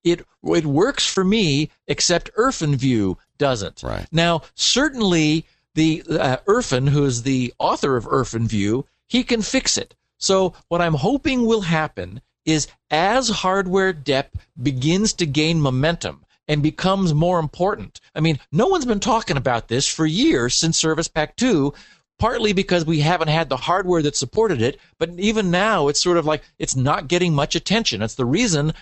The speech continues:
Speaker 1: I'm gonna be spending some time creating freeware, and as I am spending time here talking to you and our listeners, Leo, on Security Now to raise the awareness of this really important and significant benefit.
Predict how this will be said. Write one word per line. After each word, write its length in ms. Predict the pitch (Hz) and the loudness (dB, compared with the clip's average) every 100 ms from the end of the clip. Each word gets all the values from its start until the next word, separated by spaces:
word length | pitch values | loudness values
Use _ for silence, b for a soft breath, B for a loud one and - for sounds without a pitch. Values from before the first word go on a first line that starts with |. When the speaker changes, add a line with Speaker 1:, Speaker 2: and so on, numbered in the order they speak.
| B | B
Speaker 1:
I'm 180 | 131 160 | -4 0
gonna 160 | 180 165 | 0 0
be 180 | 151 165 | 0 -2
spending 420 | - 170 220 220 | 0 0 0 0
some 200 | 170 151 | -2 -2
time 380 | 143 131 135 131 | -2 -2 -2 -4
creating 480 | - 135 135 196 233 | -6 -2 2 2 0
freeware, 640 | 180 - 175 143 127 117 143 B B | -2 0 2 2 2 2 -2 B B
and 300 | 151 180 175 | -2 0 0
as 140 | 139 | 2
I 100 | 135 | 0
am 260 | 131 185 165 | 2 0 -2
spending 360 | - 160 151 | -2 -2 -2
time 260 | 151 147 143 | -2 -2 -2
here 220 | 131 170 | 0 0
talking 360 | - 151 147 139 | 0 -2 -2 -4
to 60 | 127 | -2
you 380 | 120 160 165 b b _ | 2 2 2 b b _
and 140 | 139 | -2
our 200 | 135 139 | 0 2
listeners, 400 | 147 214 - 127 | 2 0 -2 -2
Leo, 280 | 120 120 123 | 0 0 0
on 120 | 131 | 0
Security 440 | 120 127 - 160 139 | -4 -6 -2 0 0
Now 380 | 147 196 170 165 B - | 0 2 0 -2 B -4
to 80 | |
raise 380 | 131 127 190 233 | 0 2 2 0
the 100 | 214 | 0
awareness 560 | 214 185 180 175 117 - | 0 0 0 0 -2 -2
of 220 | 147 127 | -4 0
this 180 | 143 135 b b b _ | -2 -2 b b b _
really 720 | 127 131 175 262 262 202 196 | -2 0 2 2 2 0 0
important 600 | 185 156 - 147 151 156 | 0 -2 -2 -2 -2 -2
and 120 | 151 | 0
significant 640 | 151 139 131 131 175 170 151 | 0 -2 -2 -2 -2 -6 -2
benefit. 440 | 196 202 - 98 | 0 0 -2 -4